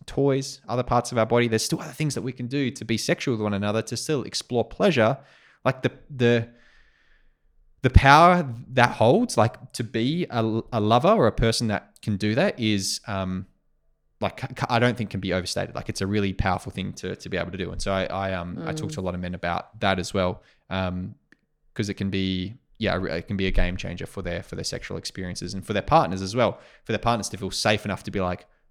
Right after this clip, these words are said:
Speaker 1: "Oh, he didn't close down when this happened."
Speaker 2: Mm-hmm.
Speaker 1: Um, 'cause a lot of women have, have had experiences where that has happened for their male partner, uh, and they have closed down in those scenarios. And for you to then not do that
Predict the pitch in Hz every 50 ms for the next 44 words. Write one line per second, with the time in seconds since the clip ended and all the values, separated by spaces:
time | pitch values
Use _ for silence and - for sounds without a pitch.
0 | _ _ - - - 156 131 92 101 101 113 123 - - - - - 95 95 -
1 | - 98 107 104 - - 107 110 90 90 90 - - - 110 - - - - -
2 | - - - - _ _ - 190 175 - 92 90 87 87 87 90 98 123 - -
3 | 107 101 - - - - - - - 107 104 104 101 95 107 113 110 107 98 95
4 | 95 - - - - - 104 101 - _ _ _ - - - - - - 131 123
5 | 117 - - - 143 170 156 131 117 - 117 110 117 104 98 98 113 - 104 107
6 | - 123 117 - 110 98 - - 101 98 98 95 90 - - 113 107 98 95 92
7 | - - 123 107 - 165 202 226 - - _ _ _ _ _ _ _ _ _ 104
8 | 101 101 98 - - _ - - - 107 104 98 95 95 95 95 101 - - -
9 | - 113 101 90 - - 95 90 90 90 87 87 90 85 85 85 - - - -
10 | 98 90 87 87 90 87 90 90 - 92 98 - - - - 110 120 135 123 107
11 | 92 92 104 98 90 92 101 117 123 - - 120 117 131 160 170 - -